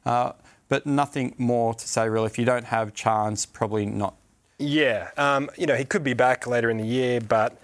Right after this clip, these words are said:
Speaker 2: um, with Carter back this week, they've still got Vaduvai, who's had injury worries, who could come back in the pecking order later on. So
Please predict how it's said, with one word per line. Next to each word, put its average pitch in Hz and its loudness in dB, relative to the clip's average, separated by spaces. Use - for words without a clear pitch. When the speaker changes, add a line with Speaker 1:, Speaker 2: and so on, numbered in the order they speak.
Speaker 2:
um, 113 0
with 123 -4
Carter 147 2
back 117 0
this 120 -4
week, 117 -2
they've 120 -8
still 143 -2
got 110 0
Vaduvai, 107 0
who's 95 -8
had 98 -6
injury 104 -6
worries, 104 -2
who 107 -10
could - -10
come 104 -8
back 98 -6
in 101 -10
the 98 -8
pecking 98 -12
order 95 -6
later 110 2
on. 131 2
So 107 -2